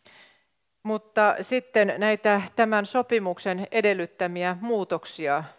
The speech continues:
lainsäädäntöön, eh, ei ehditty viedä ennen eduskuntavaaleja. Eli nämä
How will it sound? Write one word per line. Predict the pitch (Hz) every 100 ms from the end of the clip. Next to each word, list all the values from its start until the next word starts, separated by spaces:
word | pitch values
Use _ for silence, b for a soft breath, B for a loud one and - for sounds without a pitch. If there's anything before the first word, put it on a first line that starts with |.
| -
lainsäädäntöön, | 202 185 170 160 156 147 - 147 147 160 _ _ _ _ _ _ _ -
eh, | 185 180 170 - - - - 180 B - -
ei | 214 208 196 - 202
ehditty | 175 160 - 165 175
viedä | 214 196 170
ennen | 160 165 160
eduskuntavaaleja. | 175 170 - 151 156 156 151 131 95 156 175 b b b b -
Eli | 180 175 -
nämä | 185 214 233 226 196